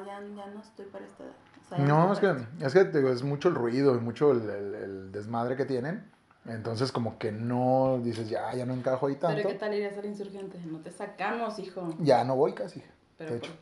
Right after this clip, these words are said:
Speaker 1: por la pandemia.
Speaker 2: No, no, no, no, ya también no me gusta mucho los, ahora sí que los tumultos, hija.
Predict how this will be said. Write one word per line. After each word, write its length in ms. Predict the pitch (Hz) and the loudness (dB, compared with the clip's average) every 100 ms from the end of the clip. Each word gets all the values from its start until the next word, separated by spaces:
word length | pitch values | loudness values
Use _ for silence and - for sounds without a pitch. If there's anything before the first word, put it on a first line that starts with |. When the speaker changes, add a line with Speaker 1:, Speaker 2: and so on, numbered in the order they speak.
| - | -6
Speaker 1:
por 120 | 196 | -2
la 180 | 170 - | -2 -2
pandemia. 460 | 170 156 233 247 | -4 -2 -4 0
Speaker 2:
No, 420 | 190 151 104 101 - _ - | 6 6 4 -6 -12 _ -8
no, 200 | 170 180 | 2 4
no, 80 | 185 | 6
no, 680 | 185 185 165 147 135 135 135 | 6 6 4 0 -2 -6 -8
ya 320 | 131 156 156 | -2 2 4
también 360 | 160 156 160 160 | 4 6 6 4
no 120 | 160 | 4
me 100 | 160 | 2
gusta 240 | 156 151 | 2 0
mucho 320 | 156 151 180 170 | 0 -2 0 0
los, 420 | 131 120 113 - | 4 4 4 0
ahora 120 | 120 | 0
sí 80 | 123 | 2
que 100 | 143 | 4
los 160 | 135 - | 2 2
tumultos, 520 | 113 113 113 104 95 | -4 -4 -8 -10 -12
hija. 160 | 104 | -14